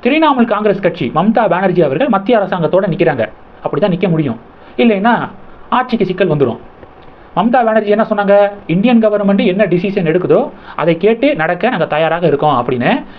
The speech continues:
இந்த பங்களாதேஷ் இஷ்யூல மம்தா பானர்ஜி அறிவிச்சாங்க. இப்போ பங்களாதேஷ்ல இருக்கக்கூடிய பங்களாதேஷ் நேஷனலிஸ்ட் பார்ட்டி இருக்காங்களே, அதனுடைய ஹெட்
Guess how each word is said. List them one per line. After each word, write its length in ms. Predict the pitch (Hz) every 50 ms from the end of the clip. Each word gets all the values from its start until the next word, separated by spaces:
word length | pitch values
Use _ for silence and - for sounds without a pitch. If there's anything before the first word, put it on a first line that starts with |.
| -
இந்த 180 | - 202 196 185
பங்களாதேஷ் 600 | 147 156 185 208 240 240 233 226 208 190 196 165
இஷ்யூல 400 | 151 - 175 156 139 180 247 285 - - - -
மம்தா 280 | 202 214 226 226 196
பானர்ஜி 320 | 160 151 147 135 131 196 196
அறிவிச்சாங்க. 500 | 151 151 165 170 180 147 127 104 95 - - - - - - - - -
இப்போ 440 | 156 147 - 147 135 180 254 294 - - - - - - - -
பங்களாதேஷ்ல 680 | 147 202 277 320 320 302 302 285 240 254 247 226 220
இருக்கக்கூடிய 520 | 220 226 220 202 165 156 165 214 302 330 - - - - - - - - - - - - - -
பங்களாதேஷ் 560 | 147 196 214 240 233 220 196 254 285 - - - 160
நேஷனலிஸ்ட் 640 | 156 185 226 - - 269 262 247 262 254 - -
பார்ட்டி 280 | - 180 180 175 - 190
இருக்காங்களே, 360 | 170 170 190 190 233 240 175 - - - - - - - - - - - - -
அதனுடைய 380 | - 220 240 233 220 214 196 170
ஹெட் 480 | 185 190 202 190 190 202 170 220 311